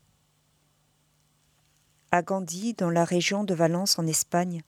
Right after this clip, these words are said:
l'an mille six cent deux, le bienheureux André Hibernon, religieux de l'ordre des mineurs.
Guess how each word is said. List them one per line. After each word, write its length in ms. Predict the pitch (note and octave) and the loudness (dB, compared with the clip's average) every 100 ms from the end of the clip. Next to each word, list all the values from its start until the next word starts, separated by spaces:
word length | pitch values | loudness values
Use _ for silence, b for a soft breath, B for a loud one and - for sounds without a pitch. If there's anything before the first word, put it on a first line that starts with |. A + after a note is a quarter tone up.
| b b b b b | b b b b b
l'an 180 | - F#3 | 4 4
mille 180 | G3 A#3 | 6 2
six 160 | - - | 4 4
cent 200 | - E3+ | 4 0
deux, 240 | D3 C#3+ _ _ b b b b | -4 -8 _ _ b b b b
le 100 | F3+ | 2
bienheureux 500 | E3+ A3+ A3+ A#3+ - | 4 4 4 4 2
André 480 | G#3 G3+ F#3+ A3 - _ | 2 -2 0 -2 -2 _
Hibernon, 520 | G3+ F3+ F#3 E3 C3+ D3 _ _ _ _ _ _ _ - | -4 0 0 0 -6 -10 _ _ _ _ _ _ _ -2
religieux 460 | G#3 G#3 G#3 A#3 | 2 2 2 2
de 100 | A3+ | 2
l'ordre 380 | G3 G3+ G3 F#3 | 4 4 4 0
des 140 | F3 | 2
mineurs. 520 | E3+ E3 C#3+ C3+ - | 2 0 0 -2 -8